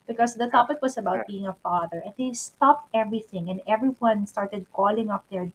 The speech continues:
Speaker 1: dads, saying, "I love you, I appreciate you, I'm sorry." Whatever it is that you want to tell your dads right now,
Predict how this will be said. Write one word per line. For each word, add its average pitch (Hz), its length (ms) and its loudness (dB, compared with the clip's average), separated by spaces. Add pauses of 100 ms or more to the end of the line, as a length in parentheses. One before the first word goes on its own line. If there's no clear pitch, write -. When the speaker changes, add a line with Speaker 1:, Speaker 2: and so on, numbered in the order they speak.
Speaker 1:
dads, 170 460 -2
saying, 196 340 -6
"I 175 160 -2
love 202 320 2
you, 214 100 -2
I 185 140 -2
appreciate 202 640 -6 (120)
you, 202 160 -6
I'm 180 140 -4
sorry." 240 680 2 (300)
Whatever 359 320 6
it 415 160 2
is 330 140 2
that 277 180 0
you 240 80 -2
want 196 220 0
to 190 100 -4
tell 170 160 0
your 165 240 -4
dads 160 380 -8
right 156 260 -8
now, - 320 -14